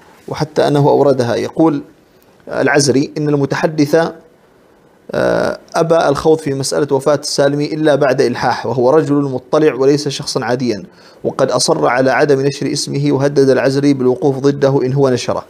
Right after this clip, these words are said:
يعني هو يرى ذلك الشخص بأن الإمام السالمي، آه، لم تكن وفاته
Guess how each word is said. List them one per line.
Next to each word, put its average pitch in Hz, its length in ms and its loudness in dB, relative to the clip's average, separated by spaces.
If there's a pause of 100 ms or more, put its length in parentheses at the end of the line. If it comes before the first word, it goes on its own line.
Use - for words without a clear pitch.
(520)
يعني 113 420 -2 (680)
هو 160 200 4
يرى 147 400 4 (560)
ذلك 139 320 -2
الشخص - 580 -6
بأن 143 300 -2
الإمام 131 320 2
السالمي، 165 720 0 (540)
آه، - 880 -8 (260)
لم 151 140 2
تكن 151 240 2
وفاته 139 680 0